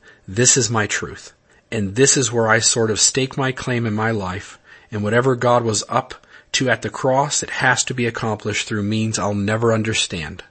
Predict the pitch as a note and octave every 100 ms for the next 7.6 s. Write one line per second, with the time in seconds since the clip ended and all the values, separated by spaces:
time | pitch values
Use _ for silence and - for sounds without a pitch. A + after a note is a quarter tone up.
0 | _ _ _ - B2 A#2+ C#3 B2+ B2 A#2
1 | A#2+ A2+ G2 G2 - G#2+ G#2 G2+ G2 F#2+
2 | - - E2 E2 - - _ _ G#2 -
3 | - - G#2+ F2 E2 - - - - _
4 | _ _ - _ _ _ - A2 B2 A#2
5 | A2+ G2+ G2+ G2 G#2+ G#2+ - G#2+ - F2
6 | - - - - - _ - A2 A#2 A2+
7 | A2 C#3+ C#3 G2+ F#2